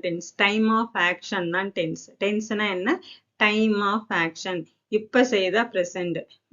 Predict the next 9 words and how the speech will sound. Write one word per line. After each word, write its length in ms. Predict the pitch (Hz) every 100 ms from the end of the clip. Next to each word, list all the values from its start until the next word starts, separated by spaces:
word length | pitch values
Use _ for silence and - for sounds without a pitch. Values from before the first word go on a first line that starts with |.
| 254
இதுக்கு 220 | 202 220 214
முன்ன 240 | 214 247 254
செய்தா 280 | 214 180 208 220
பாஸ்ட், 380 | 196 180 180 - - 208
இனிமேல் 340 | 220 233 240 226
செய்யக்கூடியது 540 | 190 180 180 175 170 175
தான் 120 | 196
ஃபியூச்சர். 460 | - 190 185 - 165 _ - - - 190
ஓகேங்களா? 380 | 196 185 196